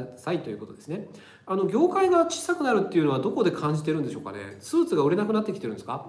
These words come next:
あの、そもそも確かにね、あの、春山さんとか青山さんとか、紳士服のなんとかみたいな、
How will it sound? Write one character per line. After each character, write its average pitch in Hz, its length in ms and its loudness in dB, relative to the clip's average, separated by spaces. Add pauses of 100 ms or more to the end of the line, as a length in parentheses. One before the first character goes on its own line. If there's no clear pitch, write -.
あ 156 80 -4
の、 160 220 0
そ 220 100 -4
も 247 100 -2
そ 254 120 -4
も 247 280 0 (240)
確 240 200 -4
か 196 80 0
に 143 120 0
ね、 143 300 0
あ 127 80 -6
の、 123 320 -4
春 156 220 0
山 151 240 0
さ 143 100 -4
ん 135 60 -4
と 135 80 -4
か 110 80 -4
青 131 280 -2
山 117 220 -4
さ 110 160 -8
ん 107 80 -8
と 110 100 -10
か、 117 360 -4 (200)
紳 147 220 -4
士 139 140 -6
服 123 280 -6
の 107 380 -8
な 127 120 -6
ん 127 40 -8
と 127 80 -8
か - 220 -10
み 120 80 -8
た 123 100 -4
い 107 80 -4
な、 120 300 -2